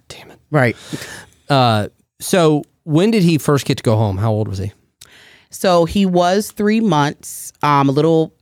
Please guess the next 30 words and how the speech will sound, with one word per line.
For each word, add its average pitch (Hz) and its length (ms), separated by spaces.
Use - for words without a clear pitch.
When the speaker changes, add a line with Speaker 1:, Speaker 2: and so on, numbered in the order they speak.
Speaker 2:
uh, 147 200
a 139 80
little 196 300
bit 165 460
past 151 400
three 147 160
months. 123 340
So 131 260
they 139 160
did 160 280
the 160 80
P 165 160
D 147 100
A 135 100
stent, 123 440
and 131 600
he 151 160
was 151 140
doing 170 260
well. 143 360
Um, 127 380
that 135 200
kept - 320
the, 135 240
his 131 200
breathing 135 420
open 131 400
to 135 120
that 127 200
extent. 123 460